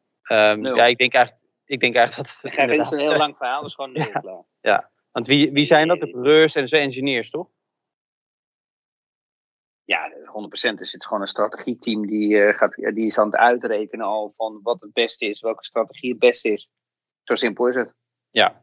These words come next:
Speaker 2: Dus ja, die, die zitten in de vrachtwagen, die zitten op de fabriek. En dan komen wat opties uitrollen en daarvan gaan ze een beslissing maken wat ze gaan doen.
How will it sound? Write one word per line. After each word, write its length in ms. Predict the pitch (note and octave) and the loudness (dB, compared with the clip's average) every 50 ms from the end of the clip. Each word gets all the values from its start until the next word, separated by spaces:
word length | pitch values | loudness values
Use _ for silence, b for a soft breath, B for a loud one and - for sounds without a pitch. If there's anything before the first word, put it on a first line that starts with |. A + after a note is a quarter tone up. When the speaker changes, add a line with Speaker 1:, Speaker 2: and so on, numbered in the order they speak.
| _ _ | _ _
Speaker 2:
Dus 120 | A#2 G#2 | -2 4
ja, 140 | B2 A#2+ A#2 | 4 4 4
die, 180 | G#2+ A#2+ A#2+ | 4 0 -2
die 140 | G#2+ B2 A#2+ | -2 -2 -2
zitten 240 | - C3+ A2 F#2 B2 | -2 -2 0 0 0
in 60 | A#2+ A#2 | 0 0
de 60 | A2 | -2
vrachtwagen, 580 | - - C3 B2 - C3 B2 A#2 A#2 A2+ A2+ | 0 2 2 2 2 2 2 2 2 0 -2
die 80 | A#2 A2+ | -6 -8
zitten 200 | - A#2+ G2+ A#2 | -8 -6 -6 -6
op 60 | G2+ | -6
de 100 | - A2+ | -6 -8
fabriek. 500 | - - A#2 A2 B2 C3+ A#2+ F#2+ - - b b b b b b b b | -8 -8 -4 0 0 2 2 0 -6 -14 b b b b b b b b
En 120 | - B2 B2 | -2 0 0
dan 80 | A#2 | 2
komen 260 | A#2+ - B2 A#2+ A#2+ | 4 4 4 4 4
wat 180 | A2+ A2+ A2+ - | 2 -2 -2 -2
opties 420 | - D3+ C3+ - - - B2+ - B2+ | -2 -4 -2 -2 -2 -4 -2 -2 0
uitrollen 680 | A2+ A#2+ A#2+ A#2 - A#2 A2+ A#2+ A#2+ A#2 A2 G#2+ G#2+ - | 2 4 4 2 2 0 2 2 2 2 2 0 -2 -4
en 180 | - A2+ A2+ | -6 -8 0
daarvan 460 | G#2 A#2+ A#2+ A#2+ A#2 A2+ - A#2+ A2+ - | 2 4 4 4 4 2 -2 -6 -8 -6
gaan 180 | - A#2+ A2+ A2 | -6 -6 -8 -6
ze 80 | A2+ | -8
een 120 | A2 A2 G2+ | -10 -12 -10
beslissing 400 | G2 - - C3 B2 - B2+ A#2+ | -12 -10 -10 -10 -10 -10 -12 -2
maken 380 | A#2+ A#2 A2+ A2 A2+ - A#2 | 2 4 4 4 4 0 -2
wat 160 | G#2+ A2 - | -2 -2 -2
ze 80 | - - | -4 -10
gaan 120 | - - | -12 -8
doen. 220 | G#2+ C3 E3 F#3 | -6 -6 -6 -8